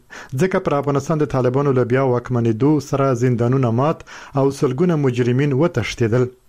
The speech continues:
د هغې په وینا، د ګڼو دغو مجرمانو دوسیې د ښځینه قاضیانو لخوا فیصله سوې وې. میرمن راهیل د ښځینه څارنوالانو وضعیت هم د اندېښنې وړ وباله، ځکه زیاتو دغو ښځینه څارنوالانو د هغو ښځو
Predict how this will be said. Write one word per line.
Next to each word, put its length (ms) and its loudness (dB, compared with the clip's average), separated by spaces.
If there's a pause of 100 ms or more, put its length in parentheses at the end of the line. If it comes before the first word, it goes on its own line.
د 40 2
هغې 320 0
په 160 -4
وینا، 240 0 (400)
د 80 2
ګڼو 240 2
دغو 240 0
مجرمانو 520 0
دوسیې 500 2 (160)
د 100 0
ښځینه 360 0
قاضیانو 480 0
لخوا 300 0 (380)
فیصله 380 0
سوې 340 0
وې. 100 2 (540)
میرمن 300 2
راهیل 320 0
د 100 0
ښځینه 540 0
څارنوالانو 600 2
وضعیت 400 0
هم 180 0
د 80 0 (140)
اندېښنې 460 2
وړ 200 2
وباله، 380 0 (240)
ځکه 340 0 (280)
زیاتو 380 0
دغو 320 2
ښځینه 440 0
څارنوالانو 680 0 (320)
د 80 0
هغو 280 2
ښځو 340 0